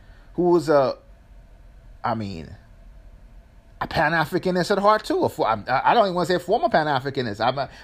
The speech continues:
I mean, I guess you could say that. I mean, I've, I've evolved from certain things, but a person who's a Pan-Africanist at heart, I put the work in. Like, I was a, a, probably from fifteen to thirty. That was my mindset, right? A Marxist who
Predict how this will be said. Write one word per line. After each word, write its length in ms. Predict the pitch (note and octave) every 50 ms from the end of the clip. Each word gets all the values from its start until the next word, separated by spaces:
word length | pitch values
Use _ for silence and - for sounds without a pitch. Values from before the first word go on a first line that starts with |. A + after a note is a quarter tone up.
| -
I 80 | - B2+
mean, 80 | D3+
I 60 | C3+ C3
guess 240 | B2+ F3 G3+ -
you 60 | G3 D#3
could 120 | D3+ B2+
say 140 | - B2+ A#2+
that. 220 | B2+ C#3 C#3+ A2+
I 20 | A#2+
mean, 100 | C3 G#2
I've, 300 | A#2 B2 A#2 C3 A#2+ G#2
I've 100 | A#2 B2
evolved 360 | A2 G2 A2+ A2+ D3+ - D#3+
from 80 | C#3
certain 280 | B2+ - C3+ B2+ A#2 G#2+
things, 220 | A#2 C#3+ E3 D#3
but 100 | - C3
a 40 | A2+
person 340 | A3 - G#3+ G#3+ G#3 A3 F#3
who's 100 | D3+ A#2+
a 60 | G#2+
Pan-Africanist 760 | - - E3+ E3+ F3 E3 D#3+ D3+ - E3 D3+ - D3 D3 -
at 100 | B2+ B2+
heart, 280 | C3 G#2 A2 A2 - - - - - - -
I 80 | -
put 160 | - - F#3 C#3+
the 80 | C3+
work 260 | A2+ A2+ C3 - E3
in. 160 | D3 C#3+ C3+ B2
Like, 180 | A2+ G#2 - -
I 80 | B2
was 100 | D#3 C#3
a, 80 | B2 - - -
a, 120 | B2 A2+ - - - - -
probably 380 | - F3 F3+ E3+ E3 E3+ F#3
from 300 | F3 - D#3+ C#3 B2 A2+ - - - - - - - - - - -
fifteen 520 | - - - G3+ G3 - - - G#3 G3 D#3+
to 60 | C3
thirty. 420 | - - F#3 F#3 F3 D3 G#2 D#2+ - - - - - - - - - - - - - -
That 100 | A#2+ B2+
was 120 | C#3 C3
my 120 | C#3 C3
mindset, 460 | B2+ B2+ A#2+ A#2+ A#2 A2 - G#2+ F2 - - - - - - _ - - - - - -
right? 320 | A2+ A#2 B2+ C#3+ C#3+ - - - - - - - - - - - - - - - - -
A 40 | A#2+
Marxist 800 | B2 C#3+ E3 F#3+ G3 G3 - A3 G#3 G#3+ A#3 - - - - - - - - - - - - - - - - - - - _ _ - - - - - - - - - - - - - - - -
who 420 | - D#3 F#3+ F3+ F3+ F3 F3+ -